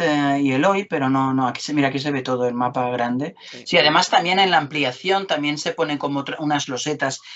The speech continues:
Speaker 1: que se han de cumplir, no me acuerdo muy bien. Bueno, tú, tú, tú tienes,
Speaker 2: Bueno,
Speaker 1: tú
Speaker 2: tenías,
Speaker 1: este, este sí que lo
Speaker 2: tenías
Speaker 1: tienes.
Speaker 2: las, la, bueno, no, le,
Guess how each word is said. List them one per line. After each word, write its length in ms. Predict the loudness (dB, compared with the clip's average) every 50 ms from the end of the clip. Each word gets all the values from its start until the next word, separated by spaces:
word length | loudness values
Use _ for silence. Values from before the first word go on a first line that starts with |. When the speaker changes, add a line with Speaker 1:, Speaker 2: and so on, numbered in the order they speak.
| -18 -8
Speaker 1:
que 100 | -6 -4
se 140 | 0 2 2
han 80 | 2
de 120 | 2 2 0
cumplir, 540 | 0 -2 -2 -2 -4 -4 -2 -2 0 0 0
no 80 | 0
me 120 | 0 0 -2
acuerdo 360 | 0 -2 -4 -2 0 0 0
muy 140 | 0 2 2
bien. 360 | 2 2 2 2 0 -2 -8 _ _ _ _ -20 -20 -20 -18 -18 -18 -16 -18 -18 -20 -20 -20 -16 _
Bueno, 260 | -2 0 2 2 2
tú, 180 | 2 0 -2 0
tú, 200 | 0 0 -2 0
tú 160 | -2 -2 2
tienes, 220 | 2 4 4 4 2
Speaker 2:
Bueno, 120 | 4 4 4 4
Speaker 1:
tú 40 | 4
Speaker 2:
tenías, 260 | 2 -2 -4 -4 -4 -4
Speaker 1:
este, 420 | -6 -8 -8 _ -12 -12 -12 -12 _ _ _ _ _
este 260 | -18 -18 -12 -10 -10
sí 160 | -6 -6 -6
que 100 | -4 -2
lo 120 | -2 -2 0
Speaker 2:
tenías 180 | 0 -2 -2
Speaker 1:
tienes. 240 | 0 -2 -4 -4 -4
Speaker 2:
las, 100 | -8 -4
la, 260 | 0 0 0 0 -2 -4
bueno, 200 | -8 -10 -10 -8
no, 160 | -6 -6 -6
le, 220 | -4 -6 -8 -8